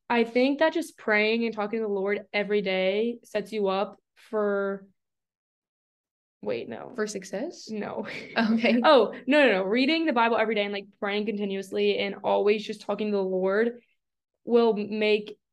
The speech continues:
Speaker 1: the tougher times easier, because you're already in the habit of, like, praying and talking to the Lord, so that when times get tough, you're just like, "Oh, let me just,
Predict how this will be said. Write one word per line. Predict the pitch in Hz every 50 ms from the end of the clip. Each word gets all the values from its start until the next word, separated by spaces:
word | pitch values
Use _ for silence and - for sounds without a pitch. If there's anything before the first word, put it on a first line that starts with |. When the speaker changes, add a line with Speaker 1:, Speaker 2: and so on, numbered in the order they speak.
| _ _ _ -
Speaker 1:
the | 202 - 226
tougher | 220 220 214 202 214 226 220
times | 220 208 196 202 196 -
easier, | - 196 190 185 202 220 233 233
because | 233 226 220 214 220 208 190 202
you're | 208 202 208 -
already | 208 214 214 214 208 208
in | 208 208
the | 202
habit | 190 196 196 190 190 196 196 -
of, | 196 190 202
like, | 196 190 185 185
praying | - - 202 196 196 196 190 190 196
and | 190 190
talking | 196 202 190 202 196
to | 196
the | 190 190
Lord, | 190 185 190 196 202 196 202
so | 208
that | 208 208
when | 202 202 190
times | 185 196 196 196
get | 190 220 208 -
tough, | - 196 190 190
you're | 202 202 196
just | 202 202 208
like, | 208 208 -
"Oh, | 277 277
let | 262 254 254
me | 262
just, | 254 254 247 - -